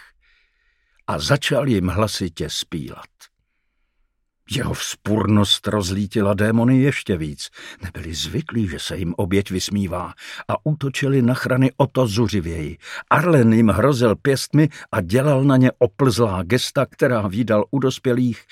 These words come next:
v tibetské říčce, když se někdy vepřovi vysmívali za zády. "Tak tohle se bál? Tak před tímhle se lidstvo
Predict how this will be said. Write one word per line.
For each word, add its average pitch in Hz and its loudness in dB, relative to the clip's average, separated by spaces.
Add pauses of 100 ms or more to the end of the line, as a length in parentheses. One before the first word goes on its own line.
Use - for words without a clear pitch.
(160)
v - -10
tibetské 127 2
říčce, 120 -4 (480)
když 151 -2
se 160 2
někdy 127 2
vepřovi 139 0
vysmívali 107 0
za 78 -4
zády. - -12 (840)
"Tak - -10 (140)
tohle 104 2
se - -2
bál? 139 0 (760)
Tak 165 0
před - 0
tímhle 170 2
se 113 0
lidstvo 107 0